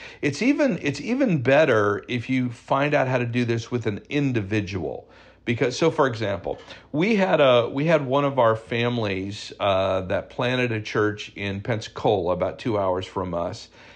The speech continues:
And so they were actually coming back to serve in the church that we were in, in Panama City. And so I called this guy up and I said, "Hey,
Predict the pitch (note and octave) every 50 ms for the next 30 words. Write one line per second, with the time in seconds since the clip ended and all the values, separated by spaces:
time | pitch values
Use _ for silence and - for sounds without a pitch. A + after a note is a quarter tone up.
0 | - - _ B2 A#2+ A2+ A2 - - C3 A#2+ A#2 A2+ C3 D3 D#3+ E3+ F3 E3 D#3+
1 | D3+ C#3+ B2 - - - B2 B2+ A#2+ - - A2 G#2 - - - - D3+ D3 D3
2 | C#3 B2 A2+ G2+ G2 G#2 G2 F2+ D2+ - - _ - - - G#2+ - - - A#2+
3 | A2 G#2+ G#2 G#2 G#2 G2+ - - G#2+ G#2 G2+ G2+ G2 - - A#2+ G#2+ G#2+ - -
4 | - G#2+ G2 E2+ G2+ G2+ G2 G2 G2 F#2 F2+ F#2+ G2+ G2 F#2+ E2+ F2 E2+ F2+ G#2
5 | A2 - - F#3+ D#3 G#2 E2 - - _ _ - - - - - - - _ _
6 | B2+ A#2+ A#2+ A#2 - - - D3 C3+ B2+ B2+ B2 A#2+ A#2 A2 - - A#2 A#2 A2+
7 | A2+ - - E3+ G#3 A3+ A#3 F#3+ E3 - - - B2+ A#2+ A#2 A#2+ B2 C3+ C#3 B2+
8 | B2 - B2 A2+ A2+ A#2+ A2+ - - A#2 A2+ G#2 A#2 F#3 G3+ G3 C#3+ G#2+ G2+ G2
9 | A#2 A#2